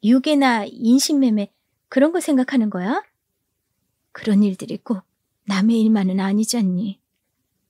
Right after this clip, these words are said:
다른 사람에게 일어날 수 있는 일은 우리에게도 일어날 수 있는 거야. 하지만 그렇게까지 비약시키고 싶진 않아.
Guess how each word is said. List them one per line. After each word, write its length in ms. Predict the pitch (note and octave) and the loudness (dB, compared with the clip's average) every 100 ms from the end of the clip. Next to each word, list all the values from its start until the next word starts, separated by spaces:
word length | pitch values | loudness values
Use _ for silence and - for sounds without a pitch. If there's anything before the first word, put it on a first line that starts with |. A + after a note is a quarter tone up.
| _ _ | _ _
다른 280 | - G#3 A3 | -4 0 0
사람에게 460 | B3 A#3+ A#3+ A#3 | 0 4 2 2
일어날 360 | G#3 A3 A#3 A3 | -2 2 2 2
수 140 | - | -2
있는 260 | G3+ A3 G#3 | 0 2 2
일은 320 | G3+ F#3 F#3 - _ _ _ _ - | 0 -2 -6 -8 _ _ _ _ -6
우리에게도 580 | G#3 A3 A3+ G#3+ G3+ F#3+ | 0 2 2 0 -4 -4
일어날 320 | F#3+ A3 G#3 | 0 0 0
수 180 | - F#3 | -4 -2
있는 260 | G3 A3+ | 2 2
거야. 480 | G#3+ A3 F3+ F3+ F#3+ _ _ _ _ _ _ _ _ _ _ | 0 -4 -6 -8 -12 _ _ _ _ _ _ _ _ _ _
하지만 1000 | - C4+ C4+ D#4 D#4 D4 G#3 A3+ G#3 F#3+ _ _ _ _ _ - | -14 -10 -4 -2 0 0 2 0 -2 -6 _ _ _ _ _ -6
그렇게까지 580 | A3+ C#4+ E4+ C4 C4+ B3 | 0 0 0 -4 -4 -4
비약시키고 580 | B3 B3 - - A3+ | -2 -2 -2 -10 -8
싶진 260 | A#3 - A3 | -8 -4 -2
않아. 540 | A#3 A3+ F#3 F#3+ G3+ | 0 0 -2 -6 -10